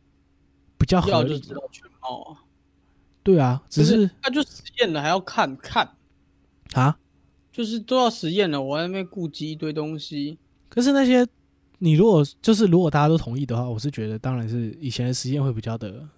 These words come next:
Speaker 1: 你知道吗？就是会比较好像合理，跟以前就是比较缜密吗？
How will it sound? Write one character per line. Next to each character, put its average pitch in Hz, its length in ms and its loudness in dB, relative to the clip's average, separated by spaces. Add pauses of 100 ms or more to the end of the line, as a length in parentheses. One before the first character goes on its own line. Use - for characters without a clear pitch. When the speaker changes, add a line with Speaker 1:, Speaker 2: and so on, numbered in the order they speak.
(320)
Speaker 1:
你 123 100 -14
知 117 80 -6
道 120 120 -2
吗？ 113 60 -6
就 123 120 -8
是 117 280 -6 (200)
会 131 200 -2
比 101 200 -10
较 117 280 -6
好 107 160 -14
像 120 220 -8
合 117 240 -4
理， 117 320 -6 (260)
跟 131 540 -2 (320)
以 170 100 -4
前 185 280 0 (260)
就 254 120 -2
是 208 200 -6 (180)
比 - 80 4
较 208 140 4
缜 131 240 0
密 139 380 0
吗？ 120 360 -4